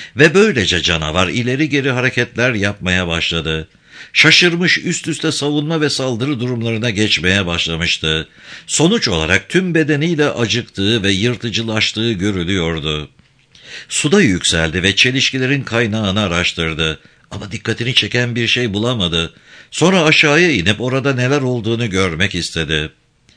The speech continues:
Dev boyutlu gözleri pek yakınlardaki minik canlıların yaşam ışığını yakaladı.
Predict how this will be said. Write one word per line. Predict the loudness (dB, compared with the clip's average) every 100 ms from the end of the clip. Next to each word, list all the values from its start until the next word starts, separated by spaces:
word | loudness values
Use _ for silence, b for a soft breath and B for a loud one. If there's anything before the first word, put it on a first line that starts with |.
| B B B
Dev | 4 6 6 4
boyutlu | 4 4 0 -4
gözleri | 0 0 0 -2 0
pek | 0 0
yakınlardaki | 0 0 -2 0 -2 -2 -2 -2
minik | -2 -4 -2
canlıların | -2 0 0 -2 0 0
yaşam | 0 -2 -2 -2
ışığını | -2 -2 -2 -2
yakaladı. | -2 -2 -4 -4 -4 -4 -6